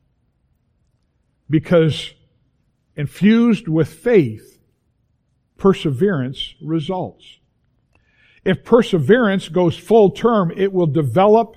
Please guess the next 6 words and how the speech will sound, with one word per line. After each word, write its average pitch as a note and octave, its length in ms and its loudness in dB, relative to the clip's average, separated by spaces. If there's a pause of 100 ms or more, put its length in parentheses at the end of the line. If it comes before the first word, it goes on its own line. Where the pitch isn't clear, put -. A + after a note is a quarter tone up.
(640)
a F3 80 2
mature, G#3 720 2
a E3+ 80 0
thoroughly G#3+ 600 2
mature G#3 600 0
Christian E3+ 680 -4